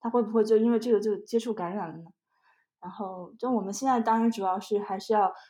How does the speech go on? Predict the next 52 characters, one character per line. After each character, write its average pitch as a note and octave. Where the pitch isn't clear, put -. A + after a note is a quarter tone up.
问 A#3+
问 A3
他 G#3+
：“为 D4+
什 D4
么 A3
呀？ A3
你 G#3
为 A3+
什 A#3
么， G3+
呃， F3+
不 A#3
打 G#3
疫 G3+
苗 F#3
呀？” F3
那 G3+
很 G3+
多 G3+
爸 A3
妈 G3+
就 G3
非 -
常 C#4
斩 G3+
钉 A3+
截 G3+
铁 G3
的 F3
是： F3
“Because A3
of F#3+
my F3+
research。” -
我 A3+
就 B3+
这 B3+
么 A3
相 A#3
信， A3+
我 G#3
就 A#3+
这 C4+
么 B3+
研 G3
究 G#3+
得 G#3+
出 G#3+
的 G3
结 E3+
论。 F3+